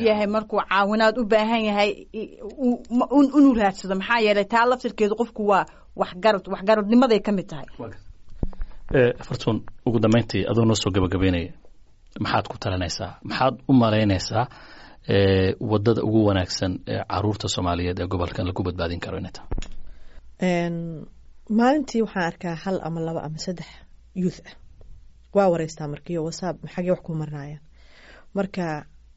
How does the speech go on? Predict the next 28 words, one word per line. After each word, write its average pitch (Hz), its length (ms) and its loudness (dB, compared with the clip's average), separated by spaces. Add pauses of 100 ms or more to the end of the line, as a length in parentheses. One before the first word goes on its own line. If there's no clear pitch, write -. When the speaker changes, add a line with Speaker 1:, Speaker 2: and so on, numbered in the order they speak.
(360)
Speaker 3:
Soomaaliya 196 580 0
waa 160 120 0
aadi 160 200 -2
lahayn. 185 520 -2
Dee 208 100 6
wana-, 220 280 2 (120)
meesha 214 320 4
inay 185 140 2
ka 170 120 -4
baxaanay 156 360 -8
rabaan. 175 260 -8 (460)
Soomaaliyana 202 880 2
cabsi 196 300 -4
weynaa 285 360 2
ka 196 140 -8
xigto. - 320 -8 (640)
Inaa 226 220 4
adoo 214 160 4
Maraykan 208 320 0
ku 156 100 -14
dhashay 180 340 -4 (140)
oo 175 240 0
weligaa 180 360 2
aadan 160 240 -2
tegin, 160 320 -8
Soomaaliya 175 520 0
iska - 200 -4
tagtid, - 360 -6